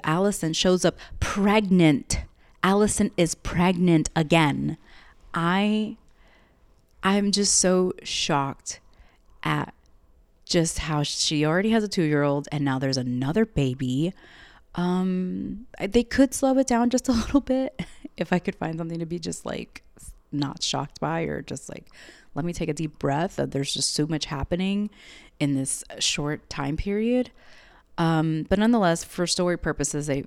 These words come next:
you know, they kinda had to, like, create the tension of time and, uh, the tension between these relationships.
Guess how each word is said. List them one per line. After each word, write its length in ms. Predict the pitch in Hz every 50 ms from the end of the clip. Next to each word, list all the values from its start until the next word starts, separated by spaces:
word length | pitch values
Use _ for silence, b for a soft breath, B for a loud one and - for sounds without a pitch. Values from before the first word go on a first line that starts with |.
| -
you 140 | - 151 131
know, 220 | - - - - - -
they 160 | - - -
kinda 240 | - 135 127 127 127
had 180 | 131 135 - -
to, 100 | - -
like, 360 | - - 113 110 - - - _ _ _
create 460 | - - - 160 139 135 131 120 -
the 120 | - 156 147
tension 840 | - - - 151 143 147 143 - - 147 143 139 135 147 147 147 156 B B B B B B B - -
of 460 | 143 139 135 135 135 131 143 - -
time 720 | - - - - 160 147 139 135 135 135 135 135 135 135 135 -
and, 640 | - 139 135 131 127 127 127 127 127 127 127 127 127 - -
uh, 100 | 139 139
the 140 | 135 143 131
tension 400 | - 160 151 147 - 151 147 139
between 300 | 139 135 - 147 135 135
these 180 | 131 135 147
relationships. 960 | 143 139 175 208 220 - - 185 170 160 - 170 156 156 156 - - - -